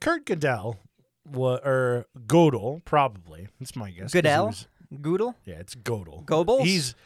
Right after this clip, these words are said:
Speaker 1: he's fucking German. <laughs> It's
Speaker 2: Oh,
Speaker 1: definitely
Speaker 2: yeah, it's
Speaker 1: Gödel.
Speaker 2: Gödel.
Speaker 1: Uh, he was an Austrian American, or sorry, Austrian, not German.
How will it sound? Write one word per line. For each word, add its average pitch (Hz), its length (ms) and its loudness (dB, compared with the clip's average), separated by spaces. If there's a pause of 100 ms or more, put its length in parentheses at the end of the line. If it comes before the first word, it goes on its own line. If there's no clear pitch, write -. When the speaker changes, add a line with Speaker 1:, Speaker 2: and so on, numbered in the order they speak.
(140)
Speaker 1:
he's 233 260 -2
fucking 170 360 0
German. 104 460 -12
<laughs> 143 100 -18
It's 165 280 2
Speaker 2:
Oh, 185 160 6
Speaker 1:
definitely 170 380 4
Speaker 2:
yeah, 135 100 4
it's 117 180 2
Speaker 1:
Gödel. 120 320 -4
Speaker 2:
Gödel. - 20 -18 (480)
Speaker 1:
Uh, 143 300 4
he 147 120 0
was 160 120 0
an 156 100 -2
Austrian 208 520 -2
American, 135 540 -2
or 113 60 -4
sorry, 110 320 -8
Austrian, 113 460 -8
not 110 180 -10
German. 110 440 -10